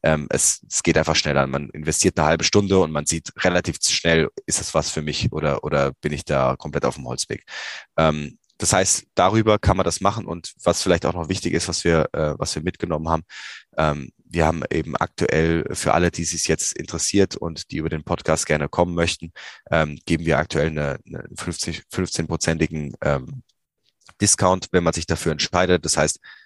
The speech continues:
dann kann man einfach nennen, dass man über den, über den Podcast auf uns gestoßen ist. Vielleicht auch noch so, so eine,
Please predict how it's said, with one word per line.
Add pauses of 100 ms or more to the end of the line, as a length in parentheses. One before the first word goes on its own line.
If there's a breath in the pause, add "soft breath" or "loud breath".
(120)
dann
kann
man (420)
einfach
nennen,
dass
man
über
den,
über
den
Podcast
auf
uns
gestoßen
ist. (280 loud breath)
Vielleicht
auch
noch
so,
so
eine,